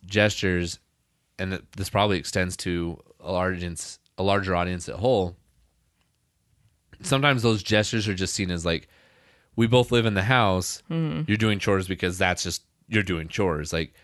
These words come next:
Speaker 2: Yeah.
Speaker 1: you didn't unload the dishwasher because you loved me. You unload the dishwasher because it was, <laughs> it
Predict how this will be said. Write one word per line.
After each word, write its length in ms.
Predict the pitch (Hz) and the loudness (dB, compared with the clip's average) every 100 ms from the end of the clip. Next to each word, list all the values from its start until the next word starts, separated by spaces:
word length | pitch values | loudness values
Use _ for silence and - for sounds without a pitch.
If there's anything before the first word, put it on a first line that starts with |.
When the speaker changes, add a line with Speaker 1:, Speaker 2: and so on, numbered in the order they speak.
| _ | _
Speaker 2:
Yeah. 220 | 165 151 143 | -4 -2 0
Speaker 1:
you 100 | 117 | 4
didn't 200 | 151 131 | 4 4
unload 260 | 110 107 | 4 2
the 60 | 95 | 2
dishwasher 580 | 104 113 - 90 87 92 | 2 2 2 0 0 -2
because 360 | 90 98 87 | 0 0 0
you 80 | 87 | 0
loved 240 | 95 120 107 | 4 4 4
me. 340 | 90 82 87 | 0 -2 -4
You 220 | - 104 101 | 0 2 4
unload 260 | 101 95 | 2 2
the 60 | 90 | 2
dishwasher 600 | 95 92 95 90 - 87 | 0 0 0 0 -2 -4
because 680 | 87 80 90 80 80 80 _ _ _ _ _ _ _ _ _ _ - | -4 -2 -2 0 -4 -10 _ _ _ _ _ _ _ _ _ _ 0
it 100 | 98 | 2
was, 360 | 90 82 82 - _ _ | 2 -2 -6 -10 _ _
<laughs> 300 | _ _ _ | _ _ _
it 260 | - 107 | -4 -2